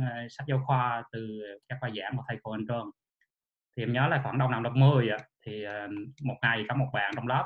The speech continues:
hỏi em một cái bài toán rất là khó mà em suy nghĩ cả ngày không ra. Sau đó thì bạn này mới kể là bạn lấy từ cái tạp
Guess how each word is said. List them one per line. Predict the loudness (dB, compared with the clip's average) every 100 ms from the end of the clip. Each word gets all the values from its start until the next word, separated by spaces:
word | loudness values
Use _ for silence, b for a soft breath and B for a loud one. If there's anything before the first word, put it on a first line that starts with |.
| -2
hỏi | -6 -2 -2 -2 -4 _ -10
em | -6 -6
một | -6
cái | -6
bài | -4
toán | -4 -2 -2 -2
rất | -2
là | -2
khó | -2 -4 -4 -10 _ _ _ -8
mà |
em | -4 -2 -2 -2 0
suy | 2
nghĩ | 2 2
cả |
ngày | 2 2
không | 2
ra. | 2 2 -2 _ _ _ _
Sau | -6 -2
đó | 0
thì | 0
bạn | -2 -2
này | -4
mới | -4 -2
kể | 0 2 0
là | 0
bạn | -2 -4
lấy | -2 0
từ | 0 0 -6 -10 -12
cái |
tạp | -8